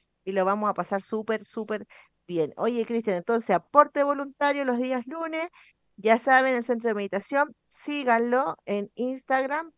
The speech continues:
sepan todas sus novedades, ya, y Cristian, estamos súper agradecidos de ti, de que hayas venido a nuestro programa, de que también nos estés auspiciando con este súper concurso de los premios Oscar.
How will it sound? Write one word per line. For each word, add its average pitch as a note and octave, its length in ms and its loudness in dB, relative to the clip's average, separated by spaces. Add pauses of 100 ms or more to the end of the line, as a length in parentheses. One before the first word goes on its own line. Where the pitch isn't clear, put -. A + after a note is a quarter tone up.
(140)
sepan G3+ 300 -2
todas G3 340 0
sus G#3 180 -10
novedades, G3+ 800 0 (360)
ya, G3+ 480 4
y A#3+ 440 -4 (240)
Cristian, A3+ 340 0
estamos G3+ 380 -4
súper C#4+ 320 -4
agradecidos B3 720 0
de G#3+ 100 -6
ti, C#4 300 -10 (320)
de F#3+ 200 -4
que F#3+ 120 -6
hayas G3 260 0
venido G3 360 -6
a G3+ 40 -8
nuestro - 880 -14
programa, A#3 480 0 (280)
de F3+ 100 -4
que F3+ 180 -2
también E3+ 300 -4
nos G3 100 -2
estés F#3+ 180 -4
auspiciando G3+ 520 -4
con F3 160 -6
este F#3 200 -10
súper G3 320 -6
concurso A3 760 -2
de F3 400 2
los E3+ 160 -4
premios F#3 480 -4 (260)
Oscar. C#4+ 560 2